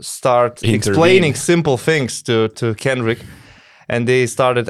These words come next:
Speaker 1: arguing on Twitter and et cetera. And, and the, all of a sudden, people are talking about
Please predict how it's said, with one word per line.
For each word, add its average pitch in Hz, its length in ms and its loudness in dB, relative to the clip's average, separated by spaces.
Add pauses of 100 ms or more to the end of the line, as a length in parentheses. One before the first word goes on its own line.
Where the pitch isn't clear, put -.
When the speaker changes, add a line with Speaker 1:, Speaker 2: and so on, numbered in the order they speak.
Speaker 1:
arguing 127 480 -2
on 117 100 -2
Twitter 131 420 2
and 117 180 0
et 113 80 -8
cetera. 120 500 0
And, 113 100 -2
and 113 500 -4
the, 120 180 -4
all 135 180 2
of 123 100 -2
a 123 80 -2
sudden, 135 340 0
people 127 300 -4
are 120 80 2
talking 127 380 0
about 117 340 -2